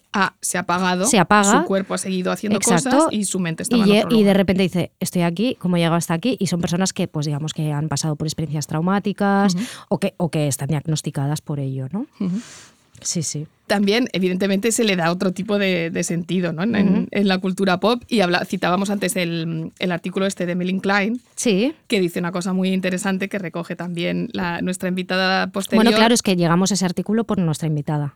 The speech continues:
Speaker 1: Sí,
Speaker 2: Sí.
Speaker 1: sí, sí. Que dice que,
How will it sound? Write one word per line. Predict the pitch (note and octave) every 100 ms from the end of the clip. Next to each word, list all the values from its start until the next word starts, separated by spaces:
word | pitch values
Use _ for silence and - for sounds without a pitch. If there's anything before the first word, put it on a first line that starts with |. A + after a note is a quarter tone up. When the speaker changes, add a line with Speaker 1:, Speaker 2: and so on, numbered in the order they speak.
| _
Speaker 1:
Sí, | - - F3+
Speaker 2:
Sí. | F3+ D#3
Speaker 1:
sí, | - F3+
sí. | - E3+ - - - - - -
Que | F#3+
dice | F#3+ A3+ A3 - - -
que, | G3 - -